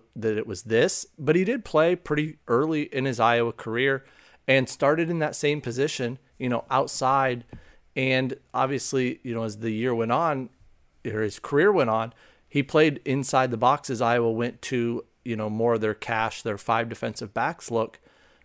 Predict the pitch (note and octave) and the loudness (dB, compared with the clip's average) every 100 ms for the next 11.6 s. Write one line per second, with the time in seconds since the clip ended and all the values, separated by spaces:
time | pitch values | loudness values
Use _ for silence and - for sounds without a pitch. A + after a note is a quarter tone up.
0 | - A#2 A2 G2+ - - D#3 D#3 - - | -6 -2 -2 -4 -14 0 4 4 2 -6
1 | - F3+ - B2+ C#3 C3 C3+ - F#3+ D3+ | -2 -2 0 0 0 0 -2 -2 -4 0
2 | D3 C3 B2 _ _ B2+ A#2 A2 G2+ - | 0 0 -4 _ _ -8 -4 -6 -6 -4
3 | A#2+ A#2 A2 G#2+ G#2 A2 A2 A#2 A2+ G#2+ | 0 2 2 -2 -2 -2 -2 -4 -4 0
4 | A#2+ D#3 B2 - C3 C#3 B2+ A#2 - C#3+ | 0 2 0 0 2 2 0 -4 -4 -6
5 | - A2+ A2 A2 G#2+ - C#3 C#3+ B2 - | -6 -8 -6 -4 -6 -4 -2 -2 -4 -10
6 | - - _ _ _ _ _ _ - F3+ | -20 -20 _ _ _ _ _ _ -2 0
7 | F#3+ A3+ E3 - E3 D#3 C#3+ C3 A#2+ C#3 | 2 0 -2 0 0 0 0 0 4 4
8 | D3 D3 C3 C#3+ C3 B2 A#2+ G#2+ B2 A#2+ | 2 2 0 2 0 2 -2 0 0 2
9 | B2+ A#2 B2+ B2 A#2 A2+ A2 - B2 A#2+ | 2 0 0 0 0 0 -2 -2 0 0
10 | B2+ C3+ A#2 A#2 - A#2 A#2+ _ _ _ | 2 2 2 0 -2 -6 -8 _ _ _
11 | _ C3+ C3 B2 A#2 | _ 2 2 2 -2